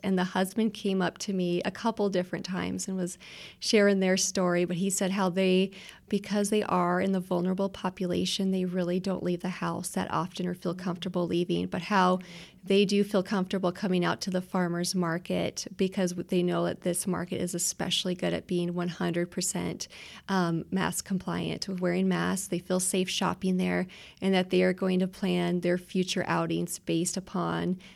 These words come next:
the farmers market, but specifically the food box program of what market we're giving boxes out to the following week. So that was so profound in seeing the impact, you know, it had on that particular couple, but also the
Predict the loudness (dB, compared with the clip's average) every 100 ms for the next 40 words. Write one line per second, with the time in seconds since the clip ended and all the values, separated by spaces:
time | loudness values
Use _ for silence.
0 | -20 -12 -4 -2 0 0 0 0 -2 -2
1 | -2 -4 -2 -6 -6 -6 -4 -4 -2 -2
2 | -4 -2 -2 0 -2 -4 -8 -6 -4 -4
3 | -4 -6 -4 -4 -2 -2 -4 -4 -4 -2
4 | 0 0 -2 -10 -20 -16 -2 4 6 4
5 | 2 0 -2 0 -2 -2 0 2 2 -2
6 | 0 0 0 0 -2 0 -2 -2 -6 -2
7 | 0 2 0 -4 -18 -12 4 8 8 6
8 | 4 4 2 2 2 0 2 0 2 0
9 | 0 0 0 0 0 0 -2 -4 -2 -4
10 | -4 -4 -2 0 0 0 0 0 0 2
11 | 2 0 0 0 0 -2 -6 -6 -4 -4
12 | -2 -2 -4 -6 -6 -2 -2 0 -2 0
13 | 2 2 2 0